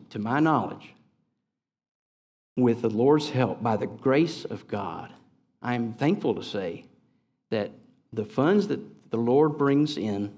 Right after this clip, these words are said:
that by free gifts, generous gifts by you to the body here at Grace, at Grace Church, that every penny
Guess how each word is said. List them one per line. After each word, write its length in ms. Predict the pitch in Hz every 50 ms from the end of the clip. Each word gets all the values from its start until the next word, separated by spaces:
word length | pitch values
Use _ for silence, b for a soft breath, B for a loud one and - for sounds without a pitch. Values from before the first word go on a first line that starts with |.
| - _ -
that 260 | - 104 - - -
by 200 | - 107 107 101 104 - - - _ _ _ _ _ _ _ _ _ _ _ _ _ _ _ _ _ _ _ _ _ _ -
free 160 | - 147 156
gifts, 500 | 170 156 180 175 127 117 - - - - - - _ _ _ _ -
generous 400 | - 135 135 147 156 165 160 -
gifts 380 | - 165 143 113 - - -
by 140 | - - 110
you 580 | 107 110 117 139 160 147 107 95 - - - - - _ _ _ _ _ _ _ _ _ _ _ _ _ _ _ _
to 100 | - 120
the 120 | 104 110 104
body 420 | 107 120 120 123 131 143 143 151 - 220 - - -
here 440 | - - - 147 151 151 151 - 151 -
at 140 | 101 -
Grace, 240 | - 113 117 120 123 - - - - - -
at 180 | 117 107 -
Grace 240 | - 120 117 127 123
Church, 420 | - - - 92 85 - - - - _ _ _ _ _ _ _ _ _ _ _ _ _ _ _ _ _ _ _ _ _ _ _ _ _ _ _ _ _ _ _ -
that 240 | - 123 113 - -
every 280 | 147 139 156 180 185
penny 560 | 170 - - - 165 147 113 98 95 98 -